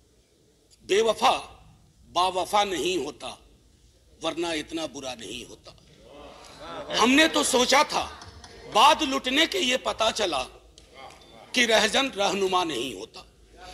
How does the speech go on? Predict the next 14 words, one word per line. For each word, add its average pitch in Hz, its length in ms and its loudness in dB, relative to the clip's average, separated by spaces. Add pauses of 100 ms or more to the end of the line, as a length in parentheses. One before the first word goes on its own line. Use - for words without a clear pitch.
(260)
खैर, - 380 2
बहरहाल 254 340 4
सर, 262 300 -2 (720)
मैं 220 560 0 (100)
कुछ - 180 -6
छोटी-छोटी 220 560 -4
चीजें 190 640 0 (340)
इस - 160 -2
संदर्भ 202 340 2
में 190 180 2
रखना 165 320 -2
चाहूंगा। 123 500 -6 (2500)
सभापति 320 520 2
महोदय, 294 560 -2